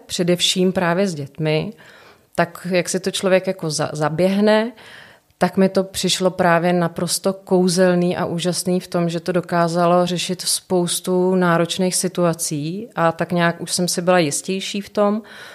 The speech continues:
No a pak to samozřejmě mělo větší přesah, protože jsem si už začala dělat takový průzkum, jako kdy jsem cíleně naslouchala svým jako blízkým lidem nebo kamarádům,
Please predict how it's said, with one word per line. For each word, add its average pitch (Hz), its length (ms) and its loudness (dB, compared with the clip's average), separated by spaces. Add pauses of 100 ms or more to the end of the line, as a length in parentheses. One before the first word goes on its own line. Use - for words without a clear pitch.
(180)
No 165 100 2
a - 20 4
pak 170 180 0
to 190 80 0
samozřejmě 180 460 2
mělo 180 240 4
větší 180 720 -4
přesah, 180 540 2
protože 175 340 -4
jsem 175 180 0
si 185 140 -2
už 180 80 -4
začala 175 320 -2
dělat 165 180 2
takový 170 280 -2
průzkum, 165 800 0
jako 156 200 -2
kdy 156 120 -2
jsem 151 280 0
cíleně 151 680 0
naslouchala 143 840 -2
svým 147 300 -4
jako 139 180 -6
blízkým 156 460 -2
lidem 147 260 -2
nebo 147 200 -4
kamarádům, 147 920 -2